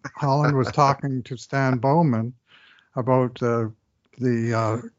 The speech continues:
Speaker 1: salary cap obligations to Duncan Keith? You want cap space? That was his chance to negotiate some, and he let it get away. I, I'm
Speaker 2: I'm not gonna defend,
Speaker 1: I've
Speaker 2: I'm not
Speaker 1: said en-,
Speaker 2: gonna
Speaker 1: I've
Speaker 2: defend
Speaker 1: said
Speaker 2: that.
Speaker 1: enough about
Speaker 2: So
Speaker 1: it,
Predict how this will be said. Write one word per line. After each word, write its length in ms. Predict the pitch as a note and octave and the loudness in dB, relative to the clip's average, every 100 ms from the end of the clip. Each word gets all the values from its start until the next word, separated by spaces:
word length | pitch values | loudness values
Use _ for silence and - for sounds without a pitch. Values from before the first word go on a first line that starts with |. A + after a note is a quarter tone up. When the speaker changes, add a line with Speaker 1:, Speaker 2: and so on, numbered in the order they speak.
| _ - | _ -2
Speaker 1:
salary 360 | C#3+ C3+ C3+ | 2 4 2
cap 280 | - C3 B2 | 2 0 2
obligations 640 | C3 B2+ B2+ C3 - B2+ | -2 -2 -2 -4 -4 -8
to 60 | - | -6
Duncan 360 | C3+ C#3 - A#2+ | -2 -2 -2 -4
Keith? 400 | F3+ F#3+ A#2 - | -2 -2 -2 -2
You 100 | C3+ | 2
want 220 | C#3 B2+ | 2 2
cap 240 | D3+ F#3+ | 0 0
space? 380 | - - A2 A#2 | -4 -4 -2 -2
That 200 | D3+ D#3 | 0 0
was 140 | E3 A#2+ | -2 -2
his 260 | C3 G#2+ - _ _ | -2 -4 -16 _ _
chance 300 | - C#3 C3 - | -2 0 0 0
to 80 | |
negotiate 600 | A#2 A#2 C3+ D#3 C3+ A2+ - | 0 2 2 2 0 -2 -2
some, 300 | A#2 B2+ C3+ | 0 2 4
and 100 | C3+ | 4
he 200 | C#3 C3 - - | 4 2 -4 -2
let 160 | B2 C#3+ | 2 2
it 80 | |
get 160 | C#3+ C3+ | 2 2
away. 360 | B2+ D3 C3 G#2+ | 4 6 6 4
I, 120 | A2+ | 0
I'm 300 | B2 A#2 A#2+ _ _ _ _ - | 0 -2 -2 _ _ _ _ 0
Speaker 2:
I'm 120 | A#2+ D#3 | 6 8
not 140 | E3+ | 10
gonna 160 | G#3 F3+ | 8 8
defend, 380 | - F3 F3 | 6 6 6
Speaker 1:
I've 100 | C#3 D3 | 4 6
Speaker 2:
I'm 80 | F3+ | 8
not 120 | F#3 | 8
Speaker 1:
said 60 | |
en-, 60 | F3+ | 6
Speaker 2:
gonna 120 | F3+ | 4
Speaker 1:
I've 120 | D#3+ | 4
Speaker 2:
defend 140 | F3 F3 | 6 6
Speaker 1:
said 60 | |
Speaker 2:
that. 80 | G3 | 6
Speaker 1:
enough 280 | F#3+ F3+ E3+ | 6 6 2
about 240 | E3+ D3+ D3+ | 0 2 2
Speaker 2:
So 60 | |
Speaker 1:
it, 100 | B2 | 0